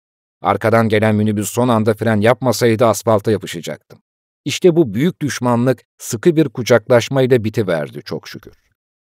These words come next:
Yol boyunca şoförle uzun uzun sohbet ettik. Bu sayede isimlerimizi de öğrenmiş olduk. "Aylardır kavgalı olduğum kişiyle daha yeni tanışıyordum."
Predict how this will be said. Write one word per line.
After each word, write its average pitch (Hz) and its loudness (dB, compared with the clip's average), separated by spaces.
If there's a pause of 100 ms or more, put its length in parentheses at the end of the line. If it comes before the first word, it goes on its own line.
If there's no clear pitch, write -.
(760)
Yol 170 6
boyunca 175 4
şoförle 151 2
uzun 143 0
uzun 131 -4
sohbet 107 0
ettik. - -16 (300)
Bu 117 -6
sayede 110 4
isimlerimizi 101 -2
de 113 2
öğrenmiş 92 0
olduk. - -14 (400)
"Aylardır 120 4
kavgalı 113 4
olduğum 107 4
kişiyle 110 0
daha 113 4
yeni 113 2
tanışıyordum." 82 -6